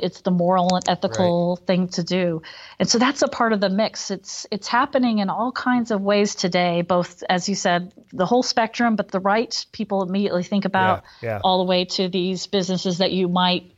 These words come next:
Speaker 1: associate with the left.
Speaker 2: And I'm imagining, Nicole, that very few of these businesses know about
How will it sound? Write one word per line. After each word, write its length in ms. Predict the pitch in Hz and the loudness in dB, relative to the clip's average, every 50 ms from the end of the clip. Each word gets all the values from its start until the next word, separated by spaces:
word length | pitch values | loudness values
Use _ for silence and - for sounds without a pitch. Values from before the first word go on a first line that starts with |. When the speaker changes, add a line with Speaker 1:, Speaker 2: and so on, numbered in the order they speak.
| _ _ _ - | _ _ _ -10
Speaker 1:
associate 640 | 190 - - 190 175 170 - 196 175 170 175 - - | -6 -2 0 0 0 0 0 0 0 2 0 0 0
with 280 | 175 175 175 170 170 - | 0 -2 -2 -2 -2 -2
the 80 | 170 | -2
left. 460 | 165 165 151 131 - - - - - - _ - | 0 0 -2 -2 -4 -8 -12 -12 -12 -14 _ -8
Speaker 2:
And 140 | 113 107 107 | -6 -6 -4
I'm 120 | 107 110 | -4 -4
imagining, 1000 | 104 101 101 101 104 113 135 131 127 - - 135 123 120 123 120 117 120 120 113 - _ - | -6 -6 -6 -6 -6 -6 -4 -6 -6 -8 -8 -8 -6 -6 -6 -6 -8 -10 -12 -14 -18 _ -12
Nicole, 480 | 107 110 - - 123 120 117 113 113 104 | -12 -10 -6 -4 -2 0 0 0 0 -2
that 180 | 104 92 87 | -6 -10 -16
very 600 | - 98 95 87 110 117 123 131 131 131 127 117 | -16 -16 -12 -6 -4 -2 -2 0 -2 -2 -4 -6
few 640 | 104 - - - - 127 120 127 131 127 120 113 104 - | -6 -8 -10 -10 -10 -8 -6 -4 -4 -2 -4 -4 -6 -6
of 200 | - 107 98 92 | -8 -8 -8 -8
these 220 | 98 101 104 95 - | -10 -12 -10 -12 -12
businesses 960 | _ - 101 98 95 - 98 92 - - - 98 90 90 90 87 - - - _ - | _ -8 -8 -6 -8 -10 -14 -16 -16 -14 -10 -10 -10 -10 -10 -12 -14 -16 -16 _ -18
know 540 | 104 95 101 104 107 104 104 104 101 101 101 - | -12 -8 -6 -4 -2 -2 -2 -2 -4 -6 -8 -10
about 540 | 101 90 - 98 90 90 95 92 92 95 | -14 -12 -8 -6 -6 -6 -6 -8 -8 -10